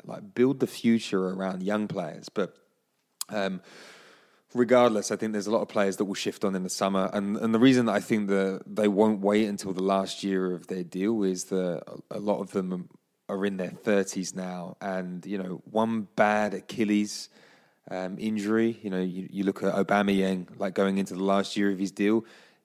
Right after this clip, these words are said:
If he fucks his Achilles and le-, he loses that lethal pace, he is not getting a move to Real Madrid. And even David Luiz, I mean, you know, he's, uh, he'll be, I, I believe, thirty-three next summer.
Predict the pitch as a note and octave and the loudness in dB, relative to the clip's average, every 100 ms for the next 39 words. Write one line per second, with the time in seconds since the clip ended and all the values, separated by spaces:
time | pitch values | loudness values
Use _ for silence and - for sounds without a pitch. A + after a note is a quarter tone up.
0 | _ - G2 G#2+ B2+ - A#2+ - A#2 G#2 | _ -16 -10 -4 -2 2 0 2 0 2
1 | B2+ B2 C3 G#2 G2+ G2+ - A2+ A2 A2+ | 4 6 6 2 0 2 2 2 6 6
2 | G#2 G#2 G2+ G2 G#2+ A2 G#2 A2 - G#2+ | 6 2 2 0 2 2 2 -2 0 0
3 | A#2+ - - _ - A#2 F#2+ G2+ G#2+ A2+ | 0 -2 -12 _ -4 -2 -2 -2 2 4
4 | A2 - G2+ G2+ G2 G2 F2+ - - G2+ | 4 2 -2 -2 0 0 -2 -8 -10 -4
5 | F#2+ F#2 F#2+ F#2+ F#2 F2 G#2 F2 E2 - | -2 0 -2 -2 -6 -6 -4 -4 -6 -16
6 | - - - _ - D3 G3 A2+ G#2+ G2 | -20 -20 -20 _ -2 0 2 4 4 6
7 | F#2+ A#2 A2 - F#2 F#2+ F2+ F#2 G2 F2+ | 6 6 4 -2 -2 -2 -4 -6 -4 -4
8 | - D2+ F2 G#2+ G2 G2+ F2+ F2+ F2 F2+ | -8 -16 -4 -2 -2 -2 -2 -4 -8 -10
9 | - - A2 G2 G2+ F2+ D#2 - F#2+ - | -16 -14 -10 -4 -2 -4 -8 -16 -12 -8
10 | G2+ F#2+ F#2+ - G#2+ G#2 - F2+ - A2 | -6 -2 -2 0 0 2 0 -8 -2 2
11 | A2 G2 F#2+ - A2+ G2+ F#2 | 2 2 -2 -2 0 -2 -4